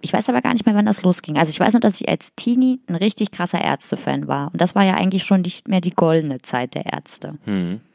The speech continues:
Speaker 2: W-, wann warst du Teenie? In welchem Jahr reden wir da?
Speaker 1: Ja, ich überlege grad, wann ich diese gehört habe. Vielleicht ab vierzehn,
Speaker 2: Erklär
Speaker 1: zweitausendvier?
Speaker 2: mal,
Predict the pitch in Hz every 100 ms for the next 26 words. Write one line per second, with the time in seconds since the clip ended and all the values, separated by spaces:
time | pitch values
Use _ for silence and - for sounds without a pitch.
0 | _ _ _ _ _ 110 113 113 107 110
1 | 98 117 - - 175 180 247 - - 110
2 | 113 113 113 101 95 107 113 135 147 190
3 | - _ _ _ _ _ _ _ _ _
4 | _ _ _ - 165 160 151 175 160 147
5 | 185 190 - 156 - 160 - 160 160 160
6 | 156 214 - 151 - - 165 147 - _
7 | _ _ _ _ _ - - - - -
8 | 160 160 - - 240 285 - 185 180 175
9 | 160 180 208